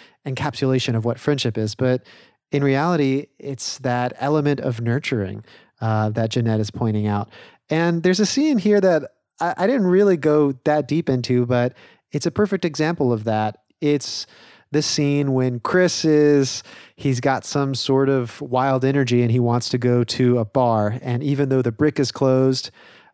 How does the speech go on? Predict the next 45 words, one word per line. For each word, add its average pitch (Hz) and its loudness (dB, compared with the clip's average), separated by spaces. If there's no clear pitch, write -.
uh, 113 -2
it's 127 -6
not 135 0
gonna 127 0
stop 123 -2
him. 104 -4
He's 120 -8
gonna 123 -2
go 123 0
two 170 2
hundred 156 0
miles. 131 0
He's - -16
gonna 139 0
hop 147 0
on 139 2
his 127 2
Harley, 120 2
drive 123 0
two 147 0
hundred 131 2
miles 120 0
to, 113 0
uh, 110 -2
to - -4
the 117 0
nearest 127 -2
bar. 143 2
But 151 4
what's 175 -2
so 170 0
cool 160 4
about 143 2
that 131 2
scene 139 0
is 117 0
the 123 -6
start 190 2
of 127 2
it 110 -2
is 123 0
Maurice 135 2
just 131 -2
walks 123 0
in, 135 0